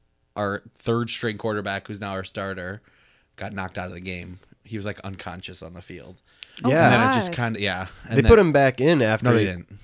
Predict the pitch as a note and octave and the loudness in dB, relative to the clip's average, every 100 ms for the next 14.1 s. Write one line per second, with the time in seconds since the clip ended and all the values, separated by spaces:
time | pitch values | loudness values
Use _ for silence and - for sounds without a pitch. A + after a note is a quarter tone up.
0 | - D3 D#3+ D3 A2+ A#2+ D#3+ D3+ B2+ D#3 | 4 8 8 8 6 4 4 4 2 -2
1 | E3 F#3 D#3+ A#2+ C3+ C3 G#2 G#2+ C3 C3 | -2 0 2 2 2 2 0 0 0 -2
2 | - - G#2 G#2 A#2 B2 C#3+ B2+ B2 A#2+ | -8 -6 -4 -2 -2 -2 -2 0 -2 -2
3 | B2+ C#3+ D#3 - _ _ - _ B2 B2+ | -4 -2 -2 -4 _ _ -20 _ 2 6
4 | C3 B2+ A#2 G2 F2+ F2+ - _ - C3 | 6 4 2 0 -4 -10 -16 _ 0 0
5 | - C3 C3 B2+ A2+ A#2+ B2 C3 C3 C3 | 2 2 4 2 0 -4 -2 2 4 4
6 | A#2 A2 B2 B2 A#2 E2+ F#2 - - A2 | 2 -2 0 0 -4 -10 -14 -14 -4 -4
7 | G2 F#2 G2 F2+ F2+ F2+ E2+ E2+ E2 _ | -2 -6 -6 -8 -8 -10 -14 -16 -18 _
8 | - C3 C3 C#3 A#2+ G#2 F2 G#2 F#2+ E2 | -2 2 4 4 2 0 -2 -6 -6 -6
9 | G#2 F#3 G3+ F3+ F#3 F3 F3+ F3 D#3 C#3+ | 4 6 8 6 6 4 6 6 6 2
10 | B2+ C#3 C#3 A2 A#2 B2 G2 F#2 F#2 G2 | -2 -2 -2 -2 -4 -4 -4 -8 -8 -8
11 | G2 A#2+ G#2+ G2+ G2 F#2+ - A#2+ A2 G#2+ | -8 -10 -8 -6 -6 -6 -6 -4 -4 -6
12 | - - - - - - - - - - | -12 -12 -4 -2 -2 -4 -4 -6 -10 -10
13 | A#2+ A2+ G#2 G2 G2 C#3 D#3+ - G#2 G#2 | -6 -4 -4 -6 -4 4 4 4 0 -4